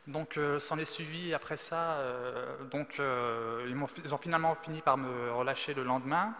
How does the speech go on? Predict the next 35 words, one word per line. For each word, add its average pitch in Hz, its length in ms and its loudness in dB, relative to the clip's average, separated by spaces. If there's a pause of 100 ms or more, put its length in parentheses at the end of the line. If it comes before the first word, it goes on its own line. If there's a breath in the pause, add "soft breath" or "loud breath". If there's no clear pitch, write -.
(140)
Là 135 120 12
encore, 151 240 8
il 147 60 6
y - 20 6
avait, 139 280 2
euh, 117 180 4
il 117 60 0
y - 20 0
avait 131 160 -2
du 131 100 -8
monde 143 200 -2
devant 131 180 0
le, 120 500 -2
devant 120 160 -2
le 127 60 -2
tribunal. 139 400 -2 (1040)
Et, 143 260 4
euh, 123 320 8
donc 135 180 -2
là, 170 100 6
je 160 40 2
dois 143 160 2
être 151 240 0
jugé 139 380 0
le 123 120 0
treize 139 260 -2
décembre, 175 560 0 (680 loud breath)
euh, 123 420 2
donc 139 180 0
pour - 140 -4
outrage 135 360 2
et 135 40 0
rébellion. 127 480 0 (580 loud breath)
Alors, 131 300 2
euh, 127 300 2